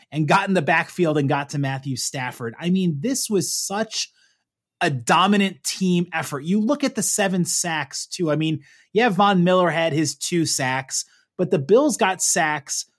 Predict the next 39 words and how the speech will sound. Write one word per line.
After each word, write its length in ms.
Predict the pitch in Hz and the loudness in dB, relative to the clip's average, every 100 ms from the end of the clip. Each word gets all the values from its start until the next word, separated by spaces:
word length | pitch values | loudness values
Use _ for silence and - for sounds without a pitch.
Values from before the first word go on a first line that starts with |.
| _ | _
from 480 | - 185 165 151 139 - | -4 4 4 4 -2 -8
five 720 | _ - - 214 233 262 254 185 _ 143 | _ -4 2 4 4 2 0 -4 _ -4
different 420 | 139 220 202 175 | 2 4 2 -4
players 640 | - 202 196 170 135 120 | -6 2 4 4 2 0
in 220 | - 160 147 | -6 -6 0
getting 260 | 196 190 | 2 2
to 140 | 180 170 | 0 -2
their 160 | 156 | -4
seven. 640 | 139 - - 156 127 104 101 _ _ _ - | -4 -4 -2 -2 -2 -4 -8 _ _ _ -6
Jordan 440 | 127 214 277 254 | 4 4 4 2
Phillips 360 | - 214 202 - | 0 2 2 -2
and 100 | 175 | -4
A 140 | 190 | -2
J 140 | 175 | 0
Epenesa 440 | 185 175 165 170 - | -2 -2 -4 -2 -4
had 240 | 147 147 | -4 -6
one 240 | 131 165 175 | -2 0 0
and 100 | 170 | 0
a 60 | |
half 260 | 143 156 156 | -2 -4 -6
apiece. 600 | 139 - 139 131 - - _ _ _ | -10 -4 -4 -2 -4 -8 _ _ _
And 120 | 156 | -4
then 120 | 156 | -2
Greg 280 | 135 196 202 | 2 2 4
Rousseau 460 | 185 190 - 190 190 | 4 4 4 2 2
and 140 | 151 | 0
Boogie 360 | 127 175 156 139 | 2 0 0 -4
Basham, 460 | 147 151 165 160 | 0 0 0 -4
who 140 | 143 151 | -4 -2
had 80 | 139 | -2
a 40 | |
really 300 | 123 147 151 | 0 0 0
nice 300 | 139 131 - | -2 -6 -10
play, 500 | - - 131 127 123 _ _ _ _ | -16 -8 -4 -4 -6 _ _ _ _
had 200 | - 160 | -4 -2
a 60 | |
sack 400 | 143 - 156 156 | -2 0 0 0
as 140 | 156 131 | -4 -2
well. 300 | 160 156 | -2 -2